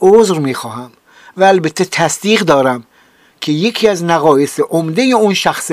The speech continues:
بزرگ که لطمه بر نام بزرگ او وارد آورد، همین افراط در سختگیری و صدمه زدن به کسانی بود که به جهتی از جهات، حتی جهت خیلی جزئی،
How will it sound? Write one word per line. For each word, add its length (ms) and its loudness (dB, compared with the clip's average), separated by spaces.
بزرگ 480 2
که 120 -6
لطمه 500 -2
بر 220 2
نام 420 0
بزرگ 460 2
او 220 4
وارد 400 2
آورد، 400 0
همین 420 -2
افراط 400 -2
در 160 2
سختگیری 880 -2
و 100 2
صدمه 460 -2
زدن 520 0
به 100 -2
کسانی 560 0
بود 200 0
که 280 -6
به 80 0
جهتی 600 -2
از 140 -2
جهات، 480 0
حتی 540 -4
جهت 520 -2
خیلی 580 -2
جزئی، 600 0